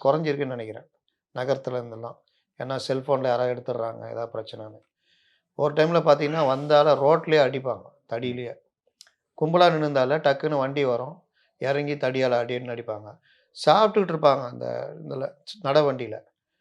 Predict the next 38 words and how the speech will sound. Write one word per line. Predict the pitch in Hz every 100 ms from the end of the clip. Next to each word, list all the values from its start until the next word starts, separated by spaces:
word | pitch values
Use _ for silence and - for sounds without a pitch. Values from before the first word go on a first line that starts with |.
| _ _
அங்க | 147 185 202
வந்து | 202 170
அடி, | 156
அவன் | 165
என்ன | 165 170
அங்க | 160 156
குற்ற | 156 170 180
செயலுக்கா | 147 131 131 127
நிக்கிறான்? | 139 151 - _ _ _ _ _ _ _
நட | 113 151 196
வண்டி | 190 175
வச்சிருக்கான், | 156 170 156 196
அங்க | 175 135 143
சாப்பிட்டுட்டு | 170 180 151 123
இருக்கான். | 113 110 135
எனக்கு | 202 226
தெரிஞ்ச, | 214 208 170 117
நானே | 131 175
ஒரு | 180 160
தடவை | 156 156 175 202 - _ _ -
நைட்டு | 135 170 170 160
ஒரு | 139 131
டீ | 175
கடையில | 170 143 139 123
இறங்கி | 127 151 139
அடின்னு | 117 131 135 127
அடிச்சதுல | 123 117 123 120 151 143 107 101 _ _ _ _ 123
ஒருத்தர் | 131 131
கீழே | 165
விழுந்துட்டாரு, | 151 135 127 127
வண்டி | 127 123 135
விட்டு | 123 123 123
எடுத்துட்டு | 120 117 117
போனாரு. | 110 123 165 _ _ _ _
நான் | 135 147
போய் | 175 175 147
நேரடியாவே | 131 147 156 156 156 165 143 117 110 117 113
கேட்டேன், | 127 120 110